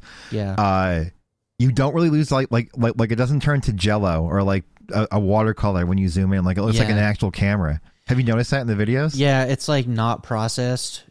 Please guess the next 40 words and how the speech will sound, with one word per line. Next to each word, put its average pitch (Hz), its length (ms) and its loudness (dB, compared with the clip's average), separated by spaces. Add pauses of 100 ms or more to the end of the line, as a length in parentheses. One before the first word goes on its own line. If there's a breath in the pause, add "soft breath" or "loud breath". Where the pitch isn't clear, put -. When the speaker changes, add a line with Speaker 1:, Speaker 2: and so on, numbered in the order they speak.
Speaker 2:
Yeah. 120 340 4
Speaker 1:
And 85 100 0
I 123 140 0
love 110 300 -2
that 107 180 -2
because, 110 240 -8
like, 120 240 -6
Speaker 2:
Yeah, 120 420 2
Speaker 1:
yeah, 82 140 -4
that 147 120 0
was - 160 -4
one 240 100 0
of 208 120 0
the 117 80 0
Speaker 2:
it's 123 80 4
just, 156 120 2
Speaker 1:
problems 151 200 4
Speaker 2:
like, 151 140 2 (100)
really 131 280 4
Speaker 1:
is 120 60 2
Speaker 2:
good 123 140 0
quality. 120 500 2
You 110 300 0
know 120 60 0
what - 20 0
I - 40 0
mean? 117 260 2
Like, 107 140 0
just 123 180 -2
for, 123 140 0
like, 107 200 0
zooming 101 380 2
Speaker 1:
Right. - 20 2
Speaker 2:
in, 120 160 0
it's 107 160 -2
actually 110 280 -2
really 104 220 0
good 95 120 -2
quality. 92 460 -2 (560 loud breath)
Um, 92 460 0